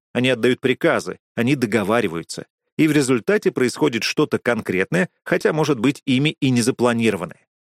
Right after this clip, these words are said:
В иерархии каждый зависит от того, кто стоит выше. Аппарату не дает развалиться на куски система привилегий. Последние могут варьироваться в зависимости от возможностей и вкусах тех, кто их ищет, от кумовства и протекционизма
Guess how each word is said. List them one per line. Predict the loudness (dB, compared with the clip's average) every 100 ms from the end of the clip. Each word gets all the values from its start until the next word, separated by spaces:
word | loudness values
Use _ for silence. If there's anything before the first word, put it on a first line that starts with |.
| -2
В | 2 4
иерархии | 2 0 -2 -2
каждый | 0 0 0
зависит | 0 2 0 -2 -2
от | -2 0
того, | 0 0
кто | -2 -2 0
стоит | 0 -2 0
выше. | 0 2 0 -4 _ _ -8
Аппарату | -2 0 2 0 0
не | 0
дает | 2 2 2
развалиться | 0 0 0 0 -4 -2
на | -2
куски | -2 -2 -4
система | -2 -2 0 0 0
привилегий. | 0 2 2 0 -2 -16 _ _
Последние | -2 0 0 0 2 2
могут | 2 0 0
варьироваться | 0 2 0 0 0 0
в |
зависимости | 2 0 0 -2 0 0
от | 0
возможностей | 0 0 0 0 -2 0 -2
и |
вкусах | 0 -2 -2 -4
тех, | 0 0
кто | 2 -2
их | 0 0
ищет, | -2 -2 -10 -16 -4
от | -4 0
кумовства | 0 0 0 0 2 0
и | -2
протекционизма | -4 -6 -6 -2 0 0 0 0 -2